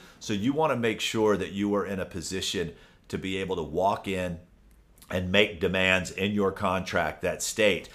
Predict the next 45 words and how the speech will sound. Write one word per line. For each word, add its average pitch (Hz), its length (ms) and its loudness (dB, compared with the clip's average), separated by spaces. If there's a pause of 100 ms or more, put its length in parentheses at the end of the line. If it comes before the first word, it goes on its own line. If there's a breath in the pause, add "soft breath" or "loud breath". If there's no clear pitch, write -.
(240 loud breath)
"We 95 180 2
will 107 180 6
have 101 180 4
a 92 60 -2
song 98 340 2
released 92 500 -2
by 78 240 2
this 101 260 0
date, 87 380 0 (640 soft breath)
and 87 160 -4
if 87 180 2
not, 87 560 0
I'm 85 340 -4
released 82 440 -4
free 82 240 -4
and 78 120 -6
clear 73 420 -6 (180 soft breath)
from 73 240 -4
my 69 160 -6
contract." 69 600 -10
When 78 180 -6
you 117 140 2
come 120 340 -2
to 107 80 -4
the 98 100 -2
table 90 540 -2 (180 loud breath)
with 98 220 4
shows, 92 640 2 (200 loud breath)
with 95 280 2
streams, 95 720 -2
with 85 240 -2
numbers, 90 560 0
with 82 120 -4
a 76 60 -6
business 101 480 -2
that's 104 180 -4
working, 95 440 0
and 76 100 -6
they 87 80 0
wanna 101 240 4
work 92 320 0
with 82 180 -6
you 80 120 -4
that 80 280 -4
bad, 82 380 -4